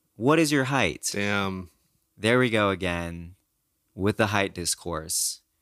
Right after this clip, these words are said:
Speaker 1: So maybe, uh, what do you think the hierarchy is in things people are looking out for? Height?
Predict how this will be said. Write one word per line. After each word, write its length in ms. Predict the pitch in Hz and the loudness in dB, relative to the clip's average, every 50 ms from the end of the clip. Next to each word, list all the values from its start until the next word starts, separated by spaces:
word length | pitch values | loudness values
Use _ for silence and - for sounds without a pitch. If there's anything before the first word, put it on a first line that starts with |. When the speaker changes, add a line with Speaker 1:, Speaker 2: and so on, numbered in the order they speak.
| _ _ _ - | _ _ _ -6
Speaker 1:
So 160 | - - 107 | -6 -4 -2
maybe, 580 | 107 120 131 143 120 110 101 95 90 92 95 - _ _ _ _ - | 0 0 0 2 2 0 0 0 -2 -4 -6 -12 _ _ _ _ -4
uh, 40 | - | 0
what 100 | 110 127 | 2 4
do 60 | 143 | 4
you 40 | 147 | 4
think 120 | 147 139 117 | 2 2 0
the 80 | 113 | 0
hierarchy 560 | 101 101 101 101 98 92 85 - 95 87 87 | 0 2 2 2 2 2 0 -4 -6 -4 -4
is 400 | 85 82 80 82 - - - - - _ _ _ _ _ _ _ _ _ - | -2 -4 -4 -4 -4 -4 -4 -6 -8 _ _ _ _ _ _ _ _ _ -4
in 440 | 98 95 92 92 92 92 90 90 85 | -2 0 2 2 2 0 0 -2 -6
things 460 | - - - 107 104 104 101 104 101 - | -8 -6 -4 -2 -2 0 -2 -2 -6 -6
people 280 | - 101 - - 95 | -8 -8 -6 -2 -2
are 100 | 92 90 90 | 0 0 0
looking 280 | 90 87 - 87 85 | -2 -4 -6 -6 -4
out 200 | 85 82 80 76 | -2 -4 -4 -4
for? 440 | - - 82 78 76 76 78 80 - _ - | -8 -10 -10 -10 -8 -10 -12 -14 -20 _ -6
Height? 520 | - - 113 120 131 139 - - - | 0 2 4 4 4 2 0 -4 -6